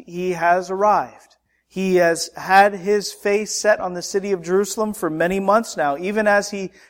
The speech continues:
traversed back and forth across the country, working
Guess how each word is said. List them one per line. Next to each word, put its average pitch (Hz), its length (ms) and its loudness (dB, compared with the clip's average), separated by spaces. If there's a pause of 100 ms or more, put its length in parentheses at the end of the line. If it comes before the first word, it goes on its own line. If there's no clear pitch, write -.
(140)
traversed 190 500 -2
back 180 240 4
and 190 120 -10
forth 190 320 0
across 175 380 0
the 180 100 -8
country, 165 560 -4 (420)
working 185 640 -2